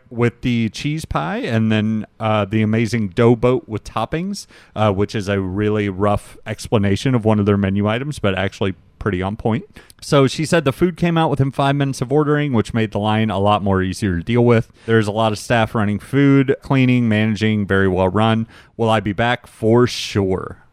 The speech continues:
They are only open for lunch now, what makes it harder to get there, but please start to offer dinner. And yeah, she would drop in for carry out all the time if they did that.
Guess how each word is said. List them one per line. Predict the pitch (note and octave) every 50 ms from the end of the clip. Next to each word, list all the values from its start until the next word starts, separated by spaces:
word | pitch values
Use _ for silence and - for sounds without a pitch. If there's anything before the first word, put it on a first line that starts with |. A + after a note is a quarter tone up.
| _ _ -
They | G#2 G2+
are | G#2 A2
only | A2+ B2 C3 C3+ C3 B2
open | B2 A#2 C3 B2+ A2+
for | - A#2 G#2+
lunch | G#2+ A2 A2+ A2+ - -
now, | A2+ A2 A2+ B2 C3+
what | C3 B2 F2+
makes | G2+ F#2+ - - -
it | -
harder | F#2+ G#2+ G2+ F#2
to | F2+ -
get | - C3 C#3 - -
there, | C#3 C3+ C3 B2+ B2 - - - - - - -
but | A2+ G#2+ - -
please | - - C3+ C#3 C#3 C3+ -
start | - - B2 A2+ G#2 -
to | G#2+
offer | F#2+ F#2+ F#2 - G2+
dinner. | E2+ E2 G#2+ A2+ A2+ A2+ A#2 A2+ G#2+ - _
And | - F#2 F#2+ F#2+ F#2 F#2 F2+ F2+ F2+ -
yeah, | - C3+ B2+ E2
she | - - - G#2 F#2+
would | F2+ F#2 F2 D#2+
drop | - F#2 F2 E2+ - G2+
in | F#2+ F2
for | - G2+
carry | F2 - F#2 F2 F2 F2
out | F2 E2+ -
all | - E2+ E2
the | E2+ E2+
time | - - D#2 B1+ A1 -
if | - -
they | - -
did | - - -
that. | - - -